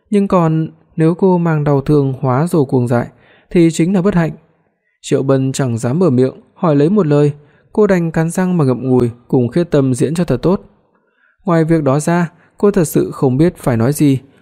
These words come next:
làm gì cho cô ấy lúc này. Khiết Tâm xuống bếp nấu cơm tối cho hai bố con Triệu Bân, lại còn nấu rất nhiều món. Cứ như cô bằng mọi cách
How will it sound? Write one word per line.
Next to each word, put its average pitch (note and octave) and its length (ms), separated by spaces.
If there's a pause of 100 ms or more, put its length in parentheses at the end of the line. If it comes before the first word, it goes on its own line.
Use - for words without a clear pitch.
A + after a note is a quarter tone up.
làm F3 260
gì E3 260
cho F#3 160
cô F3 180
ấy C3 100
lúc F#3 160
này. C3 220 (880)
Khiết D#3 160
Tâm C3+ 240
xuống B2+ 240
bếp E3 140
nấu C3 160
cơm C#3 260
tối C3 300
cho D3 160
hai D3 120
bố C3 140
con D#3 180
Triệu D3+ 260
Bân, D#3 200 (420)
lại F#3 180
còn E3+ 280
nấu E3 180
rất A3 140
nhiều F#3+ 140
món. B2+ 340 (500)
Cứ A3 80
như G3 180
cô F3+ 280
bằng C#3+ 200
mọi B2 160
cách G3 200